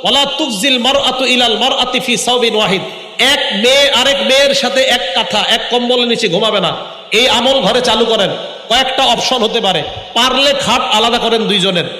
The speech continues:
না পারলে এক খাটের মধ্যে মাঝখানে কোল বালিশ আর আলাদা তাদেরকে কাঁথা কম্বল দিয়ে দেওয়া। ইনশাল্লাহ, পাঁচ ছয় বছর বয়স থেকে ছেলে মেয়ে লজ্জাশীলতার গুণে গুণান্বিত হয়ে তারা ইনশাল্লাহ বড় হবে।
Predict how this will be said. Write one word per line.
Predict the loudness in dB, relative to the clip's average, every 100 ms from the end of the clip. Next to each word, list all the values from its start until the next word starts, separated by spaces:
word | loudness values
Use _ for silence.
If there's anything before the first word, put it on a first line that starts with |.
| -10 -4
না | -2 0
পারলে | 0 2 2
এক | 2 0 -2
খাটের | 0 0 2
মধ্যে | 2 2
মাঝখানে | 0 0 -2 -2 0
কোল | -2 0
বালিশ | 0 0 0 -4 -10 -10 -2
আর | 0
আলাদা | 2 2 2 0
তাদেরকে | 0 0 0 0
কাঁথা | -2 -2 -2 -4
কম্বল | -4 -4 -2 -2
দিয়ে | 0
দেওয়া। | 0 -2 -4 -10 -6 -2
ইনশাল্লাহ, | 0 0 0 0 0 -2 -8 -2
পাঁচ | -2 -2 0
ছয় | 0
বছর | 2 0 0
বয়স | 2 0 0
থেকে | -2 -2
ছেলে | 0 0 2
মেয়ে | 4 4 2 -2 -2
লজ্জাশীলতার | 0 2 0 0 0 0 0 0 0 0
গুণে | 0 2 4 4
গুণান্বিত | 2 2 0 0 0
হয়ে | 2 2
তারা | 0 0
ইনশাল্লাহ | 0 -2 -2 0
বড় | 0 0
হবে। | -2